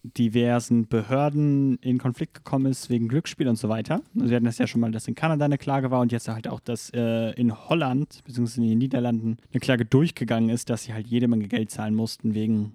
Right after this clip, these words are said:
ihren Ultimate Team Gedöns, also quasi ihren Lootboxen für fifa. <laughs> Und jetzt hat E A gesagt, dass sie eventuell die, ja, dieses Feature, beziehungsweise Feature sag ich jetzt schon,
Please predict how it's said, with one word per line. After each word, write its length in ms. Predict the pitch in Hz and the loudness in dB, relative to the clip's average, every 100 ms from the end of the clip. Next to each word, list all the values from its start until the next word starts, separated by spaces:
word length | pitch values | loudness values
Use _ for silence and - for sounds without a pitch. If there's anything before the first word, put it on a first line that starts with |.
| - | -4
ihren 220 | 120 113 | 0 2
Ultimate 360 | 127 - 113 - | 2 2 0 0
Team 380 | 120 113 113 - - | 0 2 2 -4 -4
Gedöns, 560 | 113 117 143 196 - _ | 2 4 4 0 -6 _
also 200 | 110 110 | -4 -2
quasi 320 | - 120 113 | 2 0 2
ihren 540 | 101 113 113 110 110 - | 0 2 2 2 0 -2
Lootboxen 640 | 120 131 - 120 - 120 113 | 0 0 2 -2 -2 -2 -2
für 420 | - 117 110 107 - _ | 0 0 2 -2 -10 _
fifa. 520 | - 139 - 165 180 - - - | -6 -4 0 0 0 -4 -6 -2
<laughs> 300 | 165 - - | -2 -4 -2
Und 200 | 147 135 | 0 2
jetzt 400 | 190 - - - _ | 0 -2 -12 -14 _
hat 240 | - 131 - | -8 -8 -6
E 220 | 131 135 | -4 -2
A 40 | |
gesagt, 340 | 147 135 131 - | 0 0 0 -2
dass 160 | 127 | -6
sie 380 | - 117 120 117 - | 0 2 2 0 -4
eventuell 1000 | 127 123 123 123 107 113 113 113 110 107 - _ - 117 | 0 2 2 0 -4 -2 0 0 -2 -4 -10 _ -20 -18
die, 440 | - 113 113 110 - _ - _ - | -8 -2 0 -2 -4 _ -20 _ -6
ja, 140 | 117 | -2
dieses 320 | 113 117 113 - | 0 0 -2 -2
Feature, 600 | 196 - 135 123 117 - - | -2 0 2 2 0 -4 -16
beziehungsweise 420 | - 113 104 101 | -6 -4 -4 -8
Feature 360 | - 107 - 107 | -10 -8 -6 -6
sag 160 | 101 | -8
ich 80 | - | -8
jetzt 160 | 107 - | -8 0
schon, 220 | 120 | 0